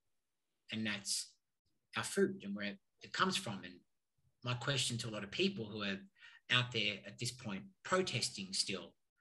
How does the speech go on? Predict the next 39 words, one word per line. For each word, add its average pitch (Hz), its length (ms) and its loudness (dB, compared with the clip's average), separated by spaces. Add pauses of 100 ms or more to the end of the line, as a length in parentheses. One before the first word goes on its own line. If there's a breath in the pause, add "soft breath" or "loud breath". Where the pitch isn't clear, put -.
(760)
if 120 200 -8
you 127 60 0
want - 160 2
to - 80 -8
protest 202 520 2
for - 40 -4
something, 98 380 -2 (260)
protest 160 420 0
for 98 120 -6
our 95 80 -2
farmers. 123 500 0
You 143 100 0
go 147 140 2
to 117 80 0
the 95 100 -6
farmers - 800 6 (280)
and 113 100 0
you 120 80 4
go 117 100 4
help 123 300 2
them 117 240 4
in 98 100 -2
regional 101 360 -4
development 104 520 -2
zones. 87 400 -6 (300)
Take 160 220 4
your - 80 -4
friends, 123 440 4 (680)
go - 100 4
help 147 380 8
them. - 200 -6 (1500)
You 131 100 4
want, 131 200 2 (340)
you 123 80 2
want 131 160 2
to - 60 -6
protest 139 400 2
for 110 80 -8
freedom, 117 560 2